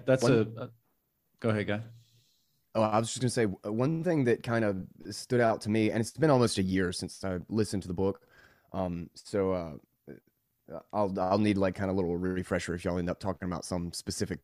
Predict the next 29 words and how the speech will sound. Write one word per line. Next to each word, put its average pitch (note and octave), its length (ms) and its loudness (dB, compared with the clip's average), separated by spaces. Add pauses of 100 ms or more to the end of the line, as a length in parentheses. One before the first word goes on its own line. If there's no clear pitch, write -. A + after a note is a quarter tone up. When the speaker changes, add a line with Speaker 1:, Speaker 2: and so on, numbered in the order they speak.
Speaker 3:
thing, F2+ 340 -4
if F2 180 -8
anybody F#2+ 240 0
can F2+ 140 -6
drop F2+ 340 -4
context F#2 680 -6 (140)
for F2+ 160 -2
a, E2+ 140 -6
for F#2 240 -4
a - 20 -4
reminder. F#2+ 600 -4 (460)
But, G2 260 2
um, F2+ 380 -2 (560)
w-, - 160 -12
what B2+ 220 6
I B2 40 8
remember B2 600 6 (420)
being, A2 300 6
like, F#2+ 160 0
kind G#2 300 0
of E2+ 380 -6 (300)
shocked A2 380 2
about, F2+ 420 0
and G2 80 -2
of F#2+ 60 -4
course G2+ 240 -2
this G2 120 -8
was F#2+ 140 -6
during F2+ 560 0